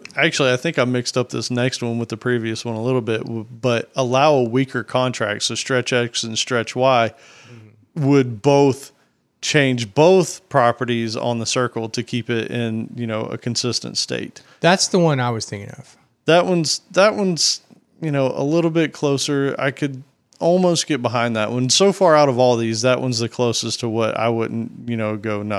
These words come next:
Speaker 1: I'm not doing that." Uh, the other is to modify the subtype to the supertype on the change.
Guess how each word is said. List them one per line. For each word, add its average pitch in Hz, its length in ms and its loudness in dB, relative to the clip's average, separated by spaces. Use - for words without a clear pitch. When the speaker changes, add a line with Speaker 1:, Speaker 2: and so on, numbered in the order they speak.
Speaker 1:
I'm 101 80 -8
not 104 180 -8
doing 110 200 -8
that." 110 200 -10
Uh, 131 320 2
the 135 200 2
other 220 280 4
is 143 200 4
to 156 100 -6
modify 190 460 4
the 165 100 4
subtype 151 640 2
to 139 100 -2
the 127 100 -2
supertype 131 720 0
on 131 140 2
the 123 100 0
change. - 540 0